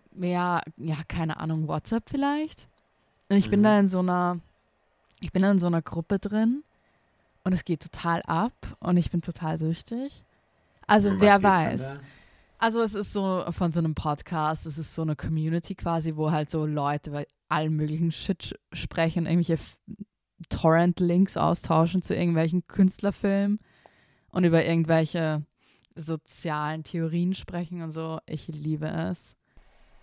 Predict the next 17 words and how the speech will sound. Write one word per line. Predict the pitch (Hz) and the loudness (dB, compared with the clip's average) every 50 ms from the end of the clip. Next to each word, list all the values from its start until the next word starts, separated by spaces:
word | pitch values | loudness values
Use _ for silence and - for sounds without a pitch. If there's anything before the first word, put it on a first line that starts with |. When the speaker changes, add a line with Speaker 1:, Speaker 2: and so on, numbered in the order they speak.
| _ _ _ | _ _ _
Speaker 2:
Und | - 117 104 | -8 -6 -4
wie | 120 135 151 | -2 0 0
heißt | 160 160 160 - | 0 -2 -2 -4
das? | 165 165 170 - - - _ | -6 -6 -6 -8 -12 -4 _
Speaker 1:
Also | - 196 196 208 208 202 _ - | 4 4 6 4 4 0 _ -2
die | 214 214 - - | -2 -2 0 2
App | 185 190 190 - | 2 2 2 0
selbst | - - 190 196 214 233 - - - | 0 0 2 4 2 2 0 0 0
heißt | 214 196 - - - | 0 0 0 2 4
Discord | 220 233 233 - - - - - 247 247 262 311 359 370 - - _ _ _ _ _ _ _ _ _ _ | 4 4 2 0 -6 -8 -4 -2 0 0 0 0 -2 -4 -6 -14 _ _ _ _ _ _ _ _ _ _
und | 202 196 - | -4 -2 0
du | 214 | 0
musst | 214 220 226 226 - | 2 2 0 0 0
dann | 240 214 214 | 0 2 2
Speaker 2:
Mhm. | 214 | 2
Speaker 1:
halt, | 208 202 196 196 202 202 - - | 4 4 4 4 2 2 0 0
also | - 185 170 180 185 180 | 0 0 2 2 0 0